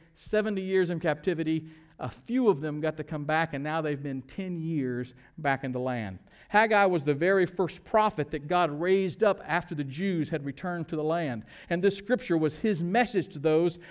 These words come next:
that had, had returned, and he was trying to speak to them. And so in verse two, he says to the people, "These people say," referring to the people there, that this handful that had come back,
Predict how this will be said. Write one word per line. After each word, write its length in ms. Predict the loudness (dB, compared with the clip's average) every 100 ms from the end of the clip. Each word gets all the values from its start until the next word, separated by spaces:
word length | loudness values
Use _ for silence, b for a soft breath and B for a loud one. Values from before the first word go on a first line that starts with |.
| B
that 140 | 0 2
had, 320 | 2 2 2
had 460 | 0 2 2 -2 B B B
returned, 480 | -2 2 2 2 0
and 80 | 0
he 80 |
was 120 | -2 0
trying 180 | -2
to 60 | -2
speak 420 | -8 -4 -4 -4
to 80 | -2
them. 260 | 0 0 -4 B B -2
And 100 | 6
so 120 | 6
in 120 | 6
verse 240 | 2 2
two, 300 | 0 2 4
he 180 | 4 2
says 300 | 2 4 4
to 80 | 4
the 80 | 2
people, 340 | 2 0 0
"These 320 | 2 0 0
people 320 | 0 0 2 2
say," 200 | 4 6
referring 360 | 4 2 2
to 60 | 2
the 60 |
people 300 | 2 2 4
there, 160 | 6 6
that 140 | 4
this 140 | 0 -2
handful 360 | -2 0 2 2
that 100 | 2
had 80 |
come 160 | 0 4
back, 240 | 4 4